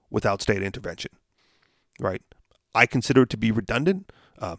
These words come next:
Lefty Dude considers it to be like a contradiction in terms, like an oxymoron.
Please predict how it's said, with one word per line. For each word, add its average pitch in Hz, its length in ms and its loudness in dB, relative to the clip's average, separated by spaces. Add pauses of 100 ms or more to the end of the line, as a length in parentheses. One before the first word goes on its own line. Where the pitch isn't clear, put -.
(160)
Lefty 110 340 0
Dude 110 300 -2
considers 107 580 -2
it 107 140 -2
to 127 40 -6
be 104 240 -4
like 98 220 -6
a - 20 -20
contradiction 104 640 -4
in 95 60 -10
terms, 135 400 -4
like - 160 -6
an - 60 -16
oxymoron. 110 680 -2